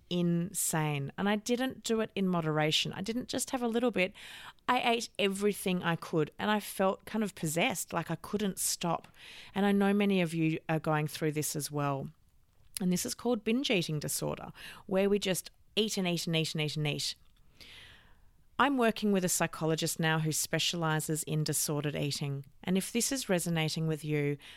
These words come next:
I strongly recommend that you seek out the services of a skilled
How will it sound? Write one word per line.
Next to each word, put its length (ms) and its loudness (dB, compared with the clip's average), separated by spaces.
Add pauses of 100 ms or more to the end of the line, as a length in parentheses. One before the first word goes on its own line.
(140)
I 40 0
strongly 840 2
recommend 680 0
that 120 -6
you 100 0
seek 380 0
out 200 0
the 80 -8
services 680 -2
of 160 -4
a 20 -2
skilled 560 0